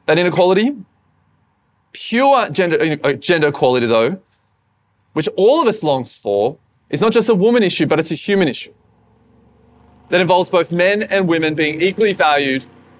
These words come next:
and equally celebrated. This is clearly a personal but also important topic. Each year, there's a gender,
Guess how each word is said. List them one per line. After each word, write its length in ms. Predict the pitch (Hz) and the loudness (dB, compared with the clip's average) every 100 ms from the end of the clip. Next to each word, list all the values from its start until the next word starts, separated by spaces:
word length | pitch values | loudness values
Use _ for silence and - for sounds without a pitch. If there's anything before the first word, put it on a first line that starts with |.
| _ | _
and 120 | 151 156 | -4 -2
equally 380 | 147 156 147 127 | -2 0 0 0
celebrated. 580 | - 123 127 113 98 - _ _ _ _ _ _ _ _ _ _ _ _ _ _ _ _ _ - | 0 2 2 0 -2 -10 _ _ _ _ _ _ _ _ _ _ _ _ _ _ _ _ _ -4
This 160 | 180 | -2
is 100 | 196 | -2
clearly 460 | 185 - 220 214 214 | -2 2 4 4 2
a 120 | 143 | -2
personal 480 | - 185 185 214 180 | 0 0 0 0 0
but 120 | 165 | 0
also 340 | 151 156 165 143 | 0 2 0 0
important 580 | 156 143 143 131 117 - | -4 -2 -2 -2 -4 -2
topic. 440 | 127 107 - - _ _ _ _ _ _ _ - - - | -2 -2 -6 -12 _ _ _ _ _ _ _ -20 -10 -2
Each 300 | 208 - 190 | 0 0 0
year, 260 | 185 160 | 0 0
there's 220 | 139 151 | 0 0
a 140 | 151 139 | 0 -2
gender, 580 | 131 185 190 180 - | 0 0 2 0 -2